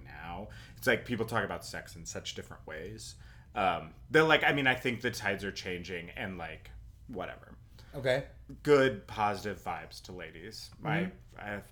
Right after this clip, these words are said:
Speaker 1: two female roommates. You have a female roommate.
Speaker 2: Yes,
Speaker 1: We're, like,
Speaker 2: sir. We're nice guys. We're just a
Speaker 1: we're
Speaker 2: couple,
Speaker 1: good boys.
Speaker 2: we're a couple of nice guys. Both have our thumbs up right now.
Speaker 1: Yeah, you can't see that, but we're, like,
Speaker 2: A couple of nice guys with their thumbs up.
Speaker 1: we're just like, "Oh, we're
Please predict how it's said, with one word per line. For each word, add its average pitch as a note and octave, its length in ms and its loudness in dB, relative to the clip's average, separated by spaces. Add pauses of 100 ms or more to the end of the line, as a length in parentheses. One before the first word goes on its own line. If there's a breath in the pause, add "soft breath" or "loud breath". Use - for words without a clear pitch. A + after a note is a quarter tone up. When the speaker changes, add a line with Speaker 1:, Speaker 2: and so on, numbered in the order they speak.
(160)
Speaker 1:
two - 140 -14
female E2+ 380 -12
roommates. D#2 380 -18
You A2+ 120 -6
have F#2+ 80 -2
a F#2 60 -4
female E2 380 -12
roommate. F2 280 -14 (260)
Speaker 2:
Yes, B2 240 -4
Speaker 1:
We're, C3 200 2
like, - 100 0
Speaker 2:
sir. A2+ 40 -6 (840)
We're A3 100 4
nice B3+ 200 6
guys. A#2 300 4
We're E3+ 100 0
just F3+ 100 4
a F3 40 12
Speaker 1:
we're G#3 300 12
Speaker 2:
couple, - 20 -
Speaker 1:
good E3+ 420 10
boys. G2 460 2
Speaker 2:
we're D#3+ 80 6
a D#3+ 60 6
couple F3+ 240 4
of E3+ 60 8
nice F3+ 180 6
guys. F#3 280 10
Both F3+ 160 6
have F3+ 100 6
our C#3+ 60 6
thumbs E3+ 340 6
up E3 200 10
right D#3+ 200 6
now. D#3 400 4
Speaker 1:
Yeah, B2+ 180 10
you B2+ 160 8
can't A#3 320 12
see D3+ 180 6
that, B2 260 10
but B2 100 2
we're, B2+ 200 6
like, G2 320 4
Speaker 2:
A G2 60 -2
couple G3+ 320 8
of F3 80 6
nice F3+ 240 6
guys F#3 200 8
with E3+ 100 2
their F3 80 6
thumbs B2 320 0
up. G2+ 240 0
Speaker 1:
we're B2 220 4
just A#2 260 -2
like, G2+ 460 0
"Oh, C3+ 440 4
we're D#3 380 2